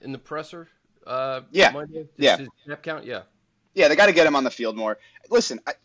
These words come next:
Speaker 2: I think Money brings up a really good point. Some of it is the offensive scheme. Like, they run stick a lot. They, a lot of these plays, if you watch the all twenty-two, there isn't a deep option. It's a lot of shorter developing routes.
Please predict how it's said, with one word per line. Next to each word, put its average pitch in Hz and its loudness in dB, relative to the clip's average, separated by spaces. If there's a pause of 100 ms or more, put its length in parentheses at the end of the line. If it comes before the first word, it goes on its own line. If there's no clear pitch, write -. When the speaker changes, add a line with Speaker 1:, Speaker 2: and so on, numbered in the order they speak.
Speaker 2:
I 147 -2
think 190 -2
Money 170 0
brings 147 -6
up 135 -4
a 127 -8
really 123 -2
good 113 -8
point. - -12
Some 247 0
of 285 2
it 214 0
is 175 0
the 151 -2
offensive 135 -2
scheme. 101 -10
Like, 107 -10
they 127 -6
run 139 -4
stick 143 -6
a 117 -4
lot. 113 -2
They, 107 -6
a 110 -4
lot 123 0
of 127 -6
these 127 -8
plays, 123 -6
if 110 -16
you 113 -16
watch 117 -4
the 117 -8
all 120 -4
twenty-two, 110 -12 (220)
there 107 -8
isn't 135 -6
a 117 -6
deep 113 -10
option. 117 -4
It's 98 -16
a 113 -8
lot 107 -4
of 104 -10
shorter 104 -12
developing 98 -12
routes. 123 -4